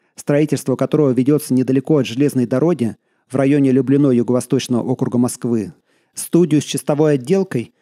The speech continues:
площадью тридцать два и четыре десятых квадратного метра можно купить немного больше,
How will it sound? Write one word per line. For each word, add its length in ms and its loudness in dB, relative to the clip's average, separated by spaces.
площадью 400 0
тридцать 360 -4
два 200 -2
и 120 -6
четыре 280 -2
десятых 440 -6
квадратного 500 -2
метра 480 -4
можно 300 0
купить 340 -2
немного 380 2
больше, 500 -2